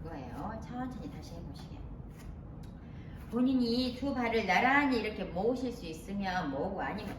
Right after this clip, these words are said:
<coughs> 자, 살짝 <coughs> 열고 하셔도 됩니다. 자, 왼발 먼저 해볼까요? 이번에는 왼발 뒤로 밀고 가슴 앞으로.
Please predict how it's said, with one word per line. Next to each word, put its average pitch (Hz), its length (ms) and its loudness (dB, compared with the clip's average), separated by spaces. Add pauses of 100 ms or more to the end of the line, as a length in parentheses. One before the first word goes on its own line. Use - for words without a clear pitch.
<coughs> - 1700 4
자, - 160 -10
살짝 - 360 -4 (180)
<coughs> - 100 4
열고 220 340 6
하셔도 180 320 -4
됩니다. 139 840 -2 (680)
자, 80 640 -8
왼발 180 320 -4
먼저 151 220 -4
해볼까요? 143 500 -4
이번에는 127 300 -6
왼발 165 360 -2
뒤로 160 200 -4
밀고 156 280 -6 (2250)
가슴 - 240 -10
앞으로. 165 340 -4